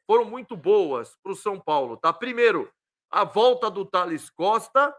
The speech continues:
que tinha se recuperado de uma sutura no menisco do joelho direito,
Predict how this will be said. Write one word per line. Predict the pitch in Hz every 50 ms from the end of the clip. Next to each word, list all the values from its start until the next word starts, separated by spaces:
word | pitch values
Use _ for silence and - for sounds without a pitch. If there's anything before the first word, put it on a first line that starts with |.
| _ _ _ _ _ _ _
que | _ 180
tinha | 175 - 180 208 208
se | - - 196
recuperado | 190 190 - _ 185 170 175 185 175 165
de | 156 - 180
uma | 175 175 165
sutura | 151 - - - 196 165 - - 202 233 254 240 202 160
no | 147 156
menisco | 170 175 170 160 185 208 190 - - - 170 156
do | 151 180 175
joelho | 156 - 165 175 165 156
direito, | 135 147 156 147 202 254 247 -